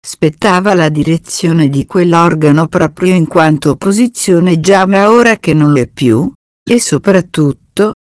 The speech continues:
come sta mutando la percezione del cittadino comune riguardo il presupposto fondamentale del nostro ordinamento,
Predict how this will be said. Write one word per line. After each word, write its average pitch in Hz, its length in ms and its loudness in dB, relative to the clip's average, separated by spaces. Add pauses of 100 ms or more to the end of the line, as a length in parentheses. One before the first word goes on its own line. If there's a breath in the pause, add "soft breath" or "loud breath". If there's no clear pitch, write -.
(200)
come 226 340 4
sta 156 280 -2
mutando 165 680 0
la 170 140 0
percezione 175 880 -2
del 190 240 -2
cittadino 139 840 0
comune 185 560 2
riguardo 175 600 0
il 156 160 0
presupposto 175 920 -2
fondamentale 151 1120 0
del 175 280 2
nostro 175 460 0
ordinamento, 156 1080 0